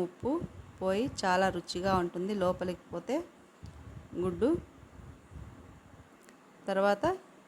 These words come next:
స్టవ్ను వెలిగించుకొని ప్యాన్ పెట్టుకొని ఆయిల్ వేసుకోవాలి. ఆయిల్ వేడెక్కిన తర్వాత కట్ చేసి పెట్టుకున్న ఉల్లిపాయ ముక్కలు, కరివేపాకు వేసుకొని వేయించుకోవాలి.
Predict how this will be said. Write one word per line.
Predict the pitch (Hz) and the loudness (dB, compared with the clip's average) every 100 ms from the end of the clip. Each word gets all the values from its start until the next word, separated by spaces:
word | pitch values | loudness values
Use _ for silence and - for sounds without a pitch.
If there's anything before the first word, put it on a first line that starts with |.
| - - | -18 -10
స్టవ్ను | - 196 196 185 | 0 2 2 2
వెలిగించుకొని | 180 185 185 - 214 339 - - | 0 -2 -4 -4 0 0 0 -4
ప్యాన్ | 180 185 | -2 -2
పెట్టుకొని | 175 - - 226 302 269 180 | -4 -8 -4 -2 -2 0 2
ఆయిల్ | 170 175 | 2 2
వేసుకోవాలి. | 175 175 - 175 175 180 311 - - - - - - - - - - | -2 -6 -8 -2 0 0 -2 -6 -20 -20 -20 -20 -20 -20 -20 -2 2
ఆయిల్ | 185 190 | 4 4
వేడెక్కిన | 185 185 185 190 180 | 2 2 -2 -4 -2
తర్వాత | 185 185 190 285 349 - | 2 2 2 -2 -4 -6
కట్ | 180 - 190 | -8 -6 -8
చేసి | 190 - | -6 -8
పెట్టుకున్న | 175 - 196 240 349 - - 170 | -10 -6 -2 0 0 -2 -8 -4
ఉల్లిపాయ | 185 180 185 185 | -2 0 0 0
ముక్కలు, | 180 - 196 311 320 - - - | -2 -2 0 0 -4 -12 -10 -4
కరివేపాకు | 185 185 190 180 180 180 | 0 2 2 0 0 -2
వేసుకొని | 175 185 - 208 330 - 190 | -4 -4 -6 -2 -2 -2 -2
వేయించుకోవాలి. | 185 175 - - 180 185 220 | 0 -2 -4 -4 2 2 2